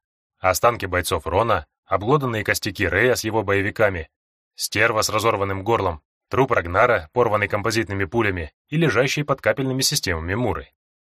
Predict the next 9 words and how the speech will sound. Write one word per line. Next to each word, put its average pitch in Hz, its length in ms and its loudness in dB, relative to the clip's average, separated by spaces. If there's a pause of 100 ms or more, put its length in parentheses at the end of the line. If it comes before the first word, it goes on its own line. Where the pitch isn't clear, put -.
(800)
"Стерва 127 440 2
назвала 123 380 4
меня 127 220 2
лучником", — 90 500 -2 (480)
сказал 104 380 0
Платон, 120 320 0
заходя 127 340 -2
в - 60 -6
комнату. 80 440 -6